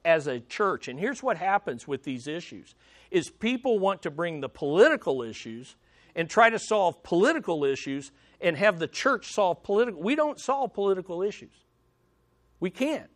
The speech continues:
That's, one, that's not our calling, okay? And then secondly, a lot of people are moved with compassion for these people,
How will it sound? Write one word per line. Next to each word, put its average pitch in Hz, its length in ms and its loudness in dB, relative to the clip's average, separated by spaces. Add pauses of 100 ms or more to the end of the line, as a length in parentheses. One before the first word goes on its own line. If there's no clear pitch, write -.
(480)
That's, 208 260 2
one, 160 540 2
that's 190 200 2
not 226 180 0
our 151 120 -2
calling, 233 460 -2 (280)
okay? 156 280 -8 (240)
And 208 140 4
then 226 220 4
secondly, 220 640 0 (220)
a - 40 -2
lot 226 240 8
of - 40 -14
people 220 300 -2
are 170 180 4
moved 220 440 -2
with 208 200 -2
compassion 202 720 -6
for 254 220 -2
these 262 160 -6
people, 175 340 -6